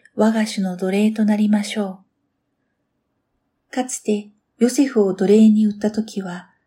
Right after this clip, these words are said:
腹違いの弟への憎悪に満ちていた兄たちでしたが、今では心を一つにして、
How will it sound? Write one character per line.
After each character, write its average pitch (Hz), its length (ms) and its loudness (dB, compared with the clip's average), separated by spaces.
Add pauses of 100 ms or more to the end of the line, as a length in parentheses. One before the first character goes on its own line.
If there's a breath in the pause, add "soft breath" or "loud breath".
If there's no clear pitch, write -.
(220)
腹 214 240 2
違 214 420 0
い - 20 -2
の 170 220 -6
弟 208 480 0
へ 208 120 4
の 170 260 -8
憎 220 320 4
悪 214 100 2
に 180 120 0
満 165 160 -6
ち - 120 -12
て 190 100 -6
い 180 120 -8
た - 440 -12
兄 220 220 6
た 202 120 -2
ち - 160 -10
で 185 80 -2
し 180 100 -8
た 185 160 -6
が、 175 240 -8 (500 soft breath)
今 196 280 2
で 190 100 -6
は 175 300 -4
心 214 380 2
を 185 80 -2
一 226 240 0
つ 220 140 -2
に 196 140 0
し - 120 -14
て、 190 280 -10